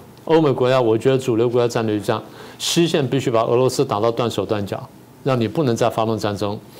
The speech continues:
东线我要警告，警告中国，而且我摆出，摆出了这个架势，让你中共不敢打台湾，就是三战不会爆发。那至于说俄国打到什么程度，输到什么程度，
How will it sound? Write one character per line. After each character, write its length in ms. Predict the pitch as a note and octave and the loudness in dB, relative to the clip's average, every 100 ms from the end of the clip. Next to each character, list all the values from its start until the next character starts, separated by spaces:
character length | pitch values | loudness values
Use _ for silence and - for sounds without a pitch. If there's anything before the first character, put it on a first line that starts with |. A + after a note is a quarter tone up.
| - - - | -18 -18 -12
东 240 | - F3+ G3 | 2 4 4
线 240 | F#3 E3+ | 2 2
我 240 | B2 G2+ A#2 | 2 2 4
要 160 | C3+ | 2
警 240 | C3 A#2 A2 | 0 -4 0
告， 300 | B2+ A#2 - F3 - C#3+ | 0 0 -2 -8 -10 -6
警 140 | - | -2
告 140 | A#2+ B2 | 0 2
中 240 | B2 B2 | 2 0
国， 100 | B2 | 0
而 20 | |
且 120 | A#2+ B2+ | 2 2
我 120 | B2 | 2
摆 320 | B2 A#2 G#2+ | 2 2 2
出， 220 | G#2+ C#3+ C#3 - | 0 -2 -2 -2
摆 220 | B2+ A2+ | 0 0
出 160 | A#2 C#3+ | 0 2
了 100 | D3+ | 2
这 160 | C#3+ | 2
个 80 | C3 | 0
架 240 | B2+ C#3+ A#2+ | 2 0 0
势， 300 | - C3+ A#2 - - - | 0 -2 -2 -8 -12 -2
让 180 | D3 | 0
你 80 | A#2+ | 0
中 240 | G#2+ C#3+ C#3 | 0 -2 0
共 160 | C3+ | 0
不 140 | B2 B2 | 0 -2
敢 120 | G#2 | 0
打 140 | G2 | -4
台 180 | F#2+ F#2+ | -2 0
湾， 240 | G2+ G#2 A#2+ - | 0 0 -4 -4
就 160 | B2+ | -4
是 0 | |
三 200 | A#2 C3 B2 | -2 -2 0
战 200 | B2 G2 | -2 0
不 80 | |
会 120 | A#2 G2+ | -2 0
爆 180 | G#2+ | 0
发。 260 | F#2+ G#2 F2+ - - - - - - - | 0 -2 -2 -12 -20 -20 -20 -20 -20 -2
那 180 | C#3+ D3 | 0 2
至 180 | D3+ | 4
于 80 | D#3+ | 4
说 280 | D3 D#3 D3 | 6 4 4
俄 180 | C3+ D#3 | 4 4
国 160 | D3 | 2
打 160 | D3 A#2 | 0 2
到 100 | C#3 | 2
什 160 | C#3 B2 | 0 -2
么 80 | |
程 220 | C3 B2 C3 | 0 0 2
度， 140 | C3+ | 0
输 180 | C3+ D3+ | 2 2
到 80 | C#3 | 2
什 120 | G#2+ | 0
么 140 | A#2 | -2
程 200 | A#2 A2 | -2 -2
度， 200 | A#2 A2+ | -2 -2